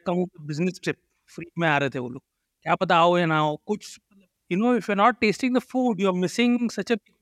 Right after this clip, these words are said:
part of their experience। Burger King तो यार तुम लाजपत नगर में मिल जाएगा तुमको, ठीक है? तो कहीं भी मिल जाएगा दुनिया, literally it is, it is a very standardized। So this is the true old Indian mentality। It's there in my family also, it's there everywhere।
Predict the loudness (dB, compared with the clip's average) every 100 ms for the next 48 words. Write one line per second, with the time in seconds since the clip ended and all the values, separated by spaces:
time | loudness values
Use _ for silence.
0 | 2 2 2 0 2 2 4 0 -4 _
1 | _ _ _ -6 -6 -4 0 4 4 2
2 | -4 -16 -20 _ -4 -2 0 0 0 2
3 | 2 2 2 -2 -4 -8 _ _ -12 -12
4 | -6 -4 0 2 2 2 2 0 -2 _
5 | _ _ _ _ _ _ _ _ _ -10
6 | -8 -4 -4 -2 -6 _ _ _ _ _
7 | -16 -4 0 2 4 4 2 0 -2 -2
8 | 0 2 2 -2 -4 _ -14 -6 0 2
9 | 2 0 0 0 0 0 -2 -4 -16 -20
10 | _ _ _ -2 4 4 2 _ -4 -2
11 | -2 0 4 4 4 -2 -6 -4 -4 -4
12 | 0 0 2 0 0 0 -2 -4 -6 -6
13 | -2 0 2 4 2 2 2 4 4 2
14 | 0 -2 0 0 0 -2 0 -2 -6 -10
15 | -6 -6